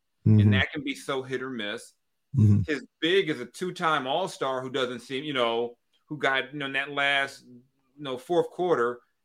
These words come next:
Speaker 2: had that crazy collision, and it was like, "Oh, okay."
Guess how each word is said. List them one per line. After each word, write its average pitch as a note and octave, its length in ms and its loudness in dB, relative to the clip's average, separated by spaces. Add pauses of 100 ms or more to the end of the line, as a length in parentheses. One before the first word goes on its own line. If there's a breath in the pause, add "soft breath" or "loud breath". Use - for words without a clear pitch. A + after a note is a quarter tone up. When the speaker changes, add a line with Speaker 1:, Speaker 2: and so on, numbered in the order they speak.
Speaker 2:
had D3 180 2
that C#3 180 2
crazy D#3 520 2
collision, C#3+ 560 0
and B2 100 -2
it B2+ 60 -6
was C3 120 -10
like, C3 200 -4
"Oh, A3 200 0
okay." F3 360 2